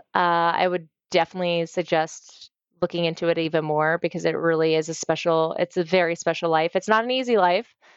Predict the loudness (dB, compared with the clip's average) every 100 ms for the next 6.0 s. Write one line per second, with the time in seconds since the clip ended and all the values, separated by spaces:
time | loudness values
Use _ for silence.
0 | _ _ 0 0 0 2 2 4 0 0
1 | 0 2 0 2 0 -2 -8 _ _ _
2 | _ 2 4 2 0 0 2 2 2 -2
3 | 0 0 -2 -2 0 2 0 -2 -4 -4
4 | -2 0 0 -2 -2 0 0 -2 -10 -20
5 | _ _ _ _ 2 2 2 -2 -6